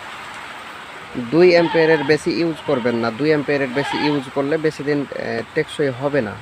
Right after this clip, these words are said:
তো দুই অ্যাম্পিয়ারের নিচে রাখার চেষ্টা করবেন, যেমন ওয়ান পয়েন্ট ফাইভ অ্যাম্পিয়ার। দুই অ্যাম্পিয়ারে ব্যবহার করা যায়, but দুই অ্যাম্পিয়ারেও কিন্তু ভালো এটা হিট হবে। আহ,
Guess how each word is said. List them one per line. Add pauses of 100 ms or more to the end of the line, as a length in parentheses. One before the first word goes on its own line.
(1400)
তো
দুই
অ্যাম্পিয়ারের
নিচে
রাখার (100)
চেষ্টা
করবেন,
যেমন
ওয়ান
পয়েন্ট
ফাইভ
অ্যাম্পিয়ার। (1040)
দুই
অ্যাম্পিয়ারে
ব্যবহার
করা (100)
যায়,
but
দুই
অ্যাম্পিয়ারেও
কিন্তু
ভালো (480)
এটা
হিট
হবে। (1300)
আহ,